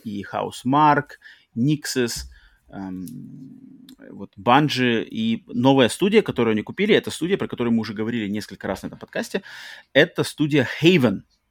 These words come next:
Студия Haven, которая была организована практически ровно год назад. Студия была организована,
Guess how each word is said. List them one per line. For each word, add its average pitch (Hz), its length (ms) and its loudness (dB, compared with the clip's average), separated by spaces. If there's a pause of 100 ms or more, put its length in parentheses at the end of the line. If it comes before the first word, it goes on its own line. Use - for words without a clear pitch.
(600)
Студия 123 600 2
Haven, 180 340 6
которая 135 480 2
была 123 480 4
организована 117 920 4
практически - 580 -4
ровно 123 400 6
год 120 260 0
назад. 120 400 0
Студия 120 280 -4
была 110 180 0
организована, 107 680 -2